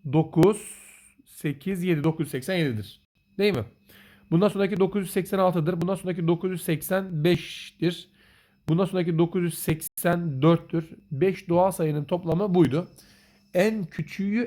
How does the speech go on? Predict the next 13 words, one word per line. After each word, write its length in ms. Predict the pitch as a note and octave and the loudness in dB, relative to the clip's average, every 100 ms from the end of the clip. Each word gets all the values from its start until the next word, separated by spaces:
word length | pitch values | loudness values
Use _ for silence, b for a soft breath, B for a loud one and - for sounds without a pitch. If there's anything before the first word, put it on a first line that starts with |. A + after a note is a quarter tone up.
| - | -2
en 140 | G3 | -2
az 460 | G3+ F#3 D3+ B2+ A#2+ | 0 0 0 -4 0
diyorsa 460 | E3 G#3+ A3 A#3 | 2 4 2 0
diğerlerini 340 | G3 G3 G3+ G#3 | 2 2 2 0
çok 180 | G3+ D#3 | 0 0
büyük 120 | D3 | -4
seçtik. 280 | B2 - A2 _ | -6 -8 -12 _
Toplayalım 440 | - G3 A3+ A#3 G3+ | -4 -2 4 4 4
bunları 220 | D#3 C3 | 2 0
Beha. 340 | B2+ E3 G3 b b b b | -2 -4 -6 b b b b
Yedi 220 | D#3 E3 G3 | 4 6 6
altı 220 | G3 G3 | 2 2
daha 300 | F3+ G#3+ | 0 0